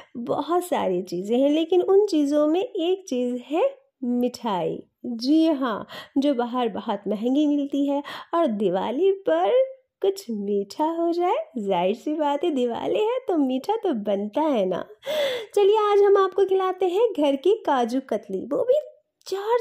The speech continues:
चीज़ों से बनाई हुई जो हमारे किचन में मौजूद है। जी हाँ दोस्तों, देर नहीं करते, जल्दी से चलते हैं हम अपने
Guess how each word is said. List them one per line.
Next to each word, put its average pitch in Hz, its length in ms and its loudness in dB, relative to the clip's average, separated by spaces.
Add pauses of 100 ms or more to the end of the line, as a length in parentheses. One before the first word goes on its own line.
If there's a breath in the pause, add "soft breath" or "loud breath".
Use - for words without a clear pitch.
चीज़ों 233 280 2
से 214 180 -2
बनाई 185 440 -2
हुई 196 180 -8 (340 loud breath)
जो 370 100 4
हमारे 339 320 2
किचन 311 380 0
में 294 180 4
मौजूद 180 500 -4
है। 196 160 -8 (240 loud breath)
जी 269 200 4
हाँ 330 180 4
दोस्तों, 302 400 0
देर 196 220 0
नहीं 285 220 2
करते, 311 280 0
जल्दी 214 400 -2
से 349 140 0
चलते 330 320 -2
हैं 359 160 -2 (120)
हम 349 140 4
अपने 381 240 0